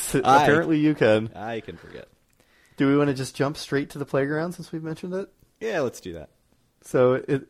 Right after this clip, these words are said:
Speaker 1: it sounds like Bart Blatstein is, is hiring a leasing company to fill the empty spots, which are numerous in the playground. You wanna talk a little bit about that?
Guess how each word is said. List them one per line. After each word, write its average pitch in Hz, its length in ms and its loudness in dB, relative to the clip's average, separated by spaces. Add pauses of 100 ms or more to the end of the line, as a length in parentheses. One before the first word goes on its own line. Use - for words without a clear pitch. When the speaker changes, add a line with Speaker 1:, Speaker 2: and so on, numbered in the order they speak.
Speaker 1:
it 143 100 -6
sounds 139 300 0
like 139 220 -2
Bart 139 180 0
Blatstein 131 440 -4
is, 127 180 -8
is - 180 -10
hiring 139 420 -4
a 131 60 -4
leasing 139 240 -6
company 151 360 -6
to 139 100 -2
fill 139 440 -2
the 131 380 -8
empty 139 240 -8
spots, 139 460 -4
which - 160 -8
are 110 360 -2
numerous 135 560 -6
in 180 120 -8
the 175 40 -10
playground. 180 440 -6
You 151 60 -6
wanna 117 100 -4
talk 123 180 -4
a 135 40 -8
little 120 140 -6
bit 120 100 -4
about 120 220 -6
that? 127 200 -8